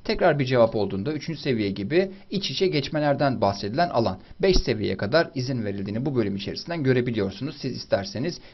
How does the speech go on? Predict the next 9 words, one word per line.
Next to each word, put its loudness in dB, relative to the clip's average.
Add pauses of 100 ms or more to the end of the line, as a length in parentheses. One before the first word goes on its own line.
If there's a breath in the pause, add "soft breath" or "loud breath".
iki -6
seviye -2
gibi -2
on 2
seviyeye -4
kadar 0
rahatlıkla 0 (180 loud breath)
izin -2
verebiliyorsunuz. 2